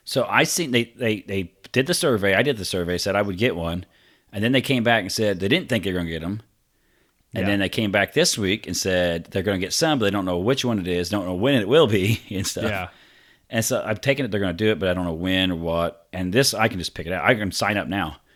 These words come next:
Speaker 2: Yeah.
Speaker 1: And I was actually probably, I could probably get a quicker time if I'm willing to go a different day. And I was gonna look around, see if I can change it, maybe get it quicker
Speaker 2: You have
Speaker 1: if I
Speaker 2: more
Speaker 1: don't.
Speaker 2: flexibility than what I have,
Speaker 1: Oh, yeah.
Speaker 2: though.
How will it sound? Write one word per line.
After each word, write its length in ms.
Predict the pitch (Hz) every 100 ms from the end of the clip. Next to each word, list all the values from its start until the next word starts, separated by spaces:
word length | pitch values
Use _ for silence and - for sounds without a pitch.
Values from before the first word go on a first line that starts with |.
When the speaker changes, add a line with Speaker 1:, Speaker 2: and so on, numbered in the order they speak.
| _ _ _
Speaker 2:
Yeah. 200 | 120 95 - -
Speaker 1:
And 80 | 90
I 60 |
was 100 | 92
actually 320 | 98 156 107
probably, 320 | 82 113 175 -
I 80 | -
could 160 | 113
probably 260 | - 202 151
get 120 | 95
a 40 |
quicker 400 | - - 110 -
time 260 | 85 95 95
if 80 | 85
I'm 80 | 87
willing 220 | 87 85
to 40 | 78
go 140 | 82
a 40 |
different 280 | 78 - 65
day. 360 | 87 87 78 78 -
And 100 | 85
I 40 |
was 160 | 87 - -
gonna 180 | 139 147
look 260 | 92 87
around, 260 | 82 90 87
see 120 | -
if 60 | 82
I 60 | 82
can 140 | 78
change 360 | - - 87 80
it, 80 | -
maybe 180 | 82 78
get 120 | 82
it 100 | -
quicker 380 | - 95 80 78 _ _ 143
Speaker 2:
You 180 | 202
have 140 | 175 147
Speaker 1:
if 40 |
I 40 | 143
Speaker 2:
more 120 | 139
Speaker 1:
don't. 100 | -
Speaker 2:
flexibility 680 | 139 127 110 117 123 101 95
than 140 | 95
what 140 | 95 98
I 180 | 101
have, 220 | 95 87 85
Speaker 1:
Oh, 120 | 123
yeah. 120 | 92
Speaker 2:
though. 100 | 80